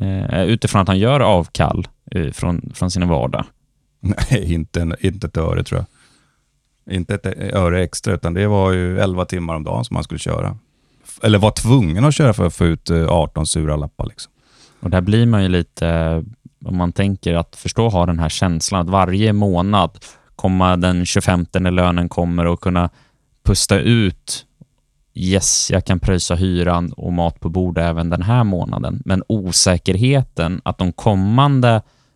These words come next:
Speaker 1: lönen nästa månad inte alls är den tryggheten, att hela tiden behöva vara orolig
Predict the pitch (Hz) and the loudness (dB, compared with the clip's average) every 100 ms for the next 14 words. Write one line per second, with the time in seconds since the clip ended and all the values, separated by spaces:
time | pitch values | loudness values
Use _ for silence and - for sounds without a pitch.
0 | _ - 92 80 80 82 87 87 92 110 | _ 0 2 2 0 -2 -4 -2 0 2
1 | 107 - 139 139 101 85 82 85 - 92 | 2 2 4 4 2 2 0 -4 -4 -6
2 | 82 - 131 135 - 82 85 82 - 92 | -2 0 2 2 0 0 0 -2 -2 -4
3 | 82 82 - 87 - 110 104 117 131 - | -2 -4 -2 -4 -4 -2 0 0 0 0
4 | 120 113 98 90 92 92 - 123 95 98 | 0 0 0 2 2 0 2 2 4 2
5 | 110 135 135 120 104 92 90 | 4 4 4 0 0 0 -4